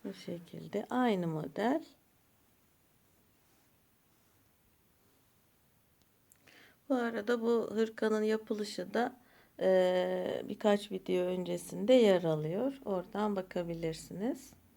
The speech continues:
Evet arkadaşlar, e, bu şapkalar için, e, bir buçuk yumak gitti. Yani bir şapka için bir buçuk, e, yumak kadar gidiyor. Bu şekilde burada,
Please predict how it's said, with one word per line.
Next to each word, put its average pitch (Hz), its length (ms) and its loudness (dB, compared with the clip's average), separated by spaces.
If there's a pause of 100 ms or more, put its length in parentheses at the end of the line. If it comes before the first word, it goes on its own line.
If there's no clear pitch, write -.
(1000)
Evet 226 200 4
arkadaşlar, 226 800 2 (320)
e, 202 240 4
bu 269 240 6
şapkalar 269 680 8
için, 254 460 0 (360)
e, 208 1040 8
bir 277 280 6
buçuk 254 300 2
yumak 240 440 4
gitti. - 340 -6
Yani 196 340 8
bir 247 140 8
şapka 196 460 2
için 180 360 2
bir 220 260 8
buçuk, - 440 -4
e, 170 260 2
yumak 156 380 2
kadar 156 360 2
gidiyor. 185 720 0 (600)
Bu 277 100 2
şekilde 196 560 2
burada, 233 420 8